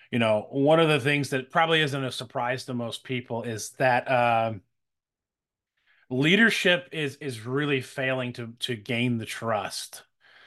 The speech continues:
of the people, uh, on their team. And, and, and there's just some research that's come out in the last couple of weeks that basically say, says that only twenty-three percent of employees actually tr-,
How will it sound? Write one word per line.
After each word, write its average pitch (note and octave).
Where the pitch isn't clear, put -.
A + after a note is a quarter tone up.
of A#2+
the A#2+
people, A2
uh, A2
on A#2+
their A2
team. F#2+
And, B2+
and, C3+
and C#3
there's D3
just -
some C3+
research B2+
that's A#2+
come B2
out A#2+
in B2
the A#2
last A#2
couple A#2
of G2+
weeks A#2
that A#2+
basically C3
say, B2
says B2
that A#2+
only D#3
twenty-three D3
percent B2
of A#2+
employees A2
actually A2+
tr-, -